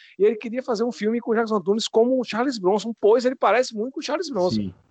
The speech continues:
Speaker 1: E
Speaker 2: Como,
Speaker 1: aí ele
Speaker 2: como,
Speaker 1: faz
Speaker 2: como, qual é o nome desse universo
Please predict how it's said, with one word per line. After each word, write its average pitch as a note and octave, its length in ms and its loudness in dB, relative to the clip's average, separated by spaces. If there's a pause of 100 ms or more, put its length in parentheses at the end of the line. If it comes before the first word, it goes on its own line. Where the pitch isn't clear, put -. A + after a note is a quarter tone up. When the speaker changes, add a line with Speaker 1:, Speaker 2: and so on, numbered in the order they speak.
(420)
Speaker 1:
E - 20 -8
Speaker 2:
Como, E4 100 4
Speaker 1:
aí F#3+ 80 6
ele D4+ 100 0
Speaker 2:
como, F3+ 140 2
Speaker 1:
faz B2 420 -6 (540)
Speaker 2:
como, E3 260 -2
qual - 380 0
é - 20 6
o E3 60 4
nome C3+ 260 4
desse A2+ 200 0
universo G#2 920 -6